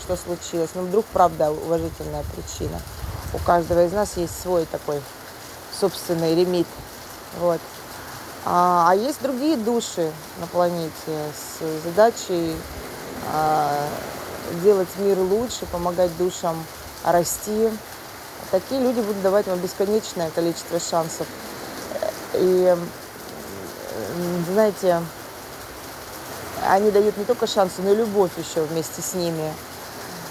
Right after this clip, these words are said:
Эм, и шансы эти обычно, а, останавливает лично Вселенная. А, что-то случится, и вы больше не сможете контактировать с этим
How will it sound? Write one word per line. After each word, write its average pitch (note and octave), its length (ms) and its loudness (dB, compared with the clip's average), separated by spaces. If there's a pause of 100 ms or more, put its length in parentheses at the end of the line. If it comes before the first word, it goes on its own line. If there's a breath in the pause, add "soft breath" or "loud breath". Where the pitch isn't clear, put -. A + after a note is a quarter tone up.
(800)
Эм, E3+ 420 0 (1080)
и G3 440 4 (320)
шансы A3+ 540 2
эти F#3 360 2
обычно, F#3 760 2
а, E3 440 0
останавливает F#3 880 2
лично F3+ 360 0
Вселенная. D3+ 680 0 (1200)
А, - 180 0 (1120)
что-то G3+ 320 4
случится, A3 840 4 (960)
и G#3 180 0
вы F#3 180 4
больше F3+ 320 0
не F3+ 80 -2
сможете E3+ 320 0
контактировать D3+ 640 -2
с - 60 -6
этим D3+ 220 -6